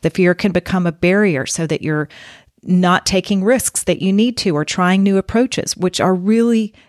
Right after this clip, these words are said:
essential in leadership to drive innovation in your organization.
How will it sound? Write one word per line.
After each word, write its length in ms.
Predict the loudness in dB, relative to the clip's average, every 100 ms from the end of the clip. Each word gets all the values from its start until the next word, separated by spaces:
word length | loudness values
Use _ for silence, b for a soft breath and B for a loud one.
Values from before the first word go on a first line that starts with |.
| -4
essential 640 | 0 0 0 0 -2 0
in 380 | -2 -2 -2 -6 -4
leadership 600 | -2 0 0 0 -2 -2
to 120 | -6
drive 400 | -2 0 2 2
innovation 640 | 0 2 2 2 -2 -6
in 160 | -6 -6
your 140 | -4
organization. 800 | -4 -6 -6 -10 -8 -8 -8 -10